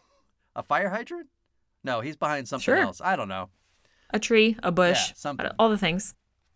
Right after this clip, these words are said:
Speaker 1: <laughs> Fucking great.
Speaker 2: Stupid.
Speaker 1: But wonderful.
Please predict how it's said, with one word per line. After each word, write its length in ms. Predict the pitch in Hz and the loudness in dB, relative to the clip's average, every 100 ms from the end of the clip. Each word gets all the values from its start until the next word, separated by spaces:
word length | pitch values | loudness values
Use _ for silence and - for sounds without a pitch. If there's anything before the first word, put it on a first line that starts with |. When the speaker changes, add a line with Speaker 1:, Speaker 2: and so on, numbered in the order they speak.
| _ _ _ _ - | _ _ _ _ -16
Speaker 1:
<laughs> 680 | 302 _ - - _ _ - | -16 _ -18 -18 _ _ -14
Fucking 320 | 131 - 104 | -14 -12 -16
great. 540 | 98 98 95 98 - - _ _ _ _ _ _ _ _ _ _ _ _ _ _ _ - | -16 -14 -12 -12 -14 -20 _ _ _ _ _ _ _ _ _ _ _ _ _ _ _ -20
Speaker 2:
Stupid. 420 | - _ - 214 - _ _ _ _ _ _ _ _ _ - | -20 _ -8 -8 -10 _ _ _ _ _ _ _ _ _ -6
Speaker 1:
But 180 | 151 | -6
wonderful. 640 | 127 165 262 175 98 92 | -2 -2 -4 -8 -12 -16